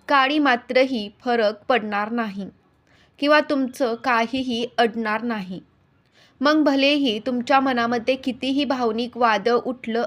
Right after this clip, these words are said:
असेल किंवा तुम्हाला कितीही वाईट वाटलं असेल,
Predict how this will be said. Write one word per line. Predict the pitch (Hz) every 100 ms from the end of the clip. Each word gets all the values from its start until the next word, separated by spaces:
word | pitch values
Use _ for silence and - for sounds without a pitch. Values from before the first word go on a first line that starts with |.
| -
असेल | 254 - 220 185 - _ _ _ _ _ -
किंवा | 262 262
तुम्हाला | 269 262 240 240
कितीही | 247 247 - 247 277
वाईट | 277 240 226 262 277
वाटलं | 247 233 220 220
असेल, | 233 233 190 165